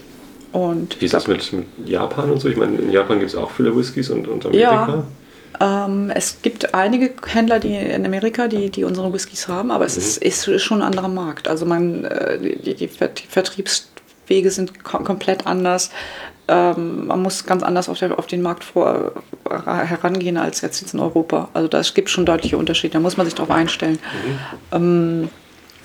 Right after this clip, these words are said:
Speaker 2: Ich war letztens in San Francisco und da
Speaker 1: Ja.
Speaker 2: war
Speaker 1: Ah.
Speaker 2: zumindest dieses Craft-Beer-Dings, äh, auch ganz groß.
Speaker 1: Ja.
Speaker 2: So, das heißt, die sind auch interessiert und,
Speaker 1: Mhm.
Speaker 2: und, ähm, vielleicht kann man da auch über den Weg.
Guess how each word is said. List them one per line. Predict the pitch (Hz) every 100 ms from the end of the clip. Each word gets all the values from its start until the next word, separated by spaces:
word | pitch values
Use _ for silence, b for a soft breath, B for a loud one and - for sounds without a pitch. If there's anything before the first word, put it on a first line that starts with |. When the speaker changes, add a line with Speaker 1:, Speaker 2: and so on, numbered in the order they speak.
| -
Speaker 2:
Ich | 117
war | 131
letztens | 107 110 -
in | 101
San | 104 104
Francisco | 98 120 -
und | 87 -
da |
Speaker 1:
Ja. | 185 131 101 B B B -
Speaker 2:
war | 262
Speaker 1:
Ah. | 92
Speaker 2:
zumindest | 104 113 147
dieses | 113 90
Craft-Beer-Dings, | - 92 135 - 143 139 139 135 143 - -
äh, | 113
auch | 107 - 117 -
ganz | 90 -
groß. | 87 87 95
Speaker 1:
Ja. | 185 180 - - B B B
Speaker 2:
So, | -
das | 92 -
heißt, | 92
die | 92
sind | 98
auch | 92 113 101
interessiert | 95 - - 90 85 -
und, | - 92 85 -
Speaker 1:
Mhm. | 190
Speaker 2:
und, | 185 196 - -
ähm, | 92 90 85 - - -
vielleicht | - -
kann | -
man | 95
da | 98 92
auch | 101 98
über | - 92
den | 90 98 95 92
Weg. | 87